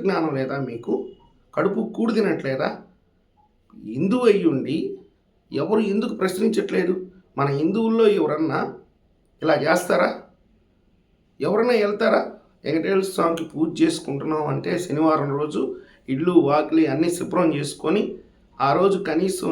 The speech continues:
నీసు తినకుండా ఉపవాసం దీక్షతో వెంకటేశ్వర స్వామికి పూజ చేసుకుంటాం. ఇలాంటి నియమాలు, నిబంధనలు అన్నీ వదిలేసి, తిరుమల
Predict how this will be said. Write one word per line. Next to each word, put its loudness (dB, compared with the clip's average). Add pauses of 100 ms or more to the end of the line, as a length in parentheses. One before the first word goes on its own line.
(120)
నీసు 0
తినకుండా 0 (160)
ఉపవాసం 0 (120)
దీక్షతో -4 (720)
వెంకటేశ్వర -2
స్వామికి -4
పూజ -4 (120)
చేసుకుంటాం. -2 (880)
ఇలాంటి 2 (100)
నియమాలు, 2 (140)
నిబంధనలు 2 (120)
అన్నీ 0 (120)
వదిలేసి, 0 (600)
తిరుమల 4